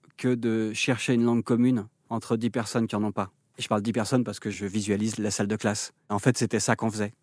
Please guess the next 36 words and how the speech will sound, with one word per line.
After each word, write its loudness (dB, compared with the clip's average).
Et 0
tout 4
le 8
monde 4
avait 0
envie. 0
Et -6
donc, 2
je -6
pense 0
que 0
faire 2
nation, 2
il 4
y 4
a 2
aussi -2
ce -2
côté 2
avoir 2
envie -2
d'eux. 0
Et 2
si 0
on 6
décrète 2
que 2
il 0
faut 2
un 2
minimum 4
de 2
français 0
pour -2
faire 0
nation, 0